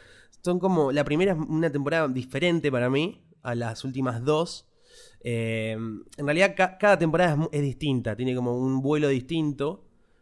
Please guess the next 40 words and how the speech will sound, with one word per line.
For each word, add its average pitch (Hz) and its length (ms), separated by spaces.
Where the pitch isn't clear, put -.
Eh, 101 480
y, 117 840
y 151 180
es, 196 100
es 185 180
una 196 120
serie 214 400
que 139 180
no 147 140
es 151 120
para 117 240
todo 131 100
el 127 60
mundo, 127 260
me 123 80
parece. 127 480
Es 123 160
una 123 140
serie 123 320
que 104 580
si 123 220
uno 139 240
quiere 139 320
que 120 100
todo 147 260
se 135 140
responda, 147 1000
o 120 100
si 123 220
lo 120 120
que 123 100
busca 135 680
en 123 60
una 135 180
serie 139 360
es 113 80
que, 110 300
nada, 110 320
que 104 100
todo, 151 300